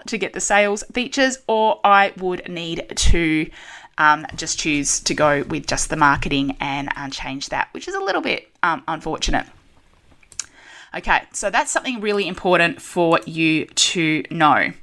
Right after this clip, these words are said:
On the other, like, really, really cool stuff,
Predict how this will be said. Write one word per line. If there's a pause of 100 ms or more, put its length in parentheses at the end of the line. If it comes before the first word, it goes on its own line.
(520)
On
the
other,
like,
really,
really
cool
stuff,